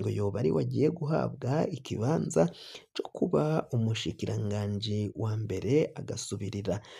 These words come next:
Gervas Ndirakobuca batazira Ndakugarika. Narirya uyu Gabriel nawe avugwa mu mabi akomakomeye cane, amabi atandukanye yagiye akogwa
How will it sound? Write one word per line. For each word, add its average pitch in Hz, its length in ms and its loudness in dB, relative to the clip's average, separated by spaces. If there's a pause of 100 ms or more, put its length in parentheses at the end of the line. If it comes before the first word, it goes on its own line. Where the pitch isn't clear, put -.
(200)
Gervas 127 640 -2
Ndirakobuca 110 1200 0
batazira 127 1000 0
Ndakugarika. 101 960 0 (400)
Narirya 113 800 0
uyu 107 240 2
Gabriel 101 800 4
nawe 160 680 2 (100)
avugwa - 520 0
mu 147 120 2
mabi 131 540 2
akomakomeye 127 880 -2
cane, 104 640 -2 (300)
amabi 156 840 2
atandukanye 110 1200 2
yagiye 147 400 0
akogwa - 580 -2